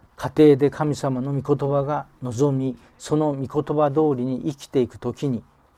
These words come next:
家庭が回復され、神様の祝福を受ける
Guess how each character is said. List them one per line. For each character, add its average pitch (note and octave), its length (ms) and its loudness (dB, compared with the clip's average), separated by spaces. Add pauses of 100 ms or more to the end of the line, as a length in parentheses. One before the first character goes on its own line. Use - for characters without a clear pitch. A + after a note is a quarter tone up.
(580)
家 B2+ 220 -6
庭 B2 220 0
が C3 280 -6 (460)
回 C3 320 -2
復 - 220 -16
さ A#2 200 -8
れ、 A2+ 280 -6
神 C#3 240 -4
様 A#2+ 220 -4
の A#2 40 -4
祝 - 300 -6
福 C#3+ 200 0
を C3 60 4
受 A#2+ 140 -4
け D3+ 100 4
る A#2+ 140 2